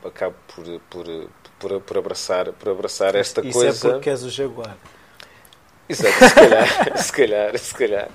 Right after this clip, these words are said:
Speaker 1: se calhar, se calhar. Ou isso a dar uma volta ao mundo também,
Speaker 2: Sim.
Speaker 1: se calhar aí o Jaguar não me faz falta nenhuma. E, e portanto, hum, e ainda estou em aprendizagem, ainda estou a aprender muita coisa, muita coisa,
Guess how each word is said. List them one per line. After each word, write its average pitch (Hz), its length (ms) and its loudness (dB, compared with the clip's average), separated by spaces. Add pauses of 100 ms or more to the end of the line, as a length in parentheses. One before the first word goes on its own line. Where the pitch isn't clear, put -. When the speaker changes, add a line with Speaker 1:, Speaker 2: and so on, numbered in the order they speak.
Speaker 1:
se - 100 -20
calhar, - 280 -6 (680)
se - 100 -20
calhar. - 300 -10 (920)
Ou 165 120 2
isso 180 160 0
a - 20 4
dar 147 140 6
uma 131 140 -2
volta 120 240 0
ao 110 60 0
mundo 113 320 -10
também, 101 360 -10 (140)
Speaker 2:
Sim. 110 280 -16 (100)
Speaker 1:
se - 120 -16
calhar 101 260 -2 (480)
aí 104 220 -10
o 92 60 -16
Jaguar 101 340 -4
não 101 80 -12
me 101 60 -16
faz - 180 -8
falta 107 240 -8
nenhuma. 95 220 -14 (560)
E, 123 1080 -6 (680)
e 151 120 -10
portanto, 117 1200 -4
hum, 120 920 2 (1300)
e 135 200 2
ainda 170 200 0
estou 139 280 0
em 143 60 -2
aprendizagem, 127 840 -4
ainda 98 120 -8
estou 107 220 -2
a 104 40 4
aprender 107 300 -8
muita 120 380 -10
coisa, 104 640 -2
muita 110 360 -12
coisa, - 400 -8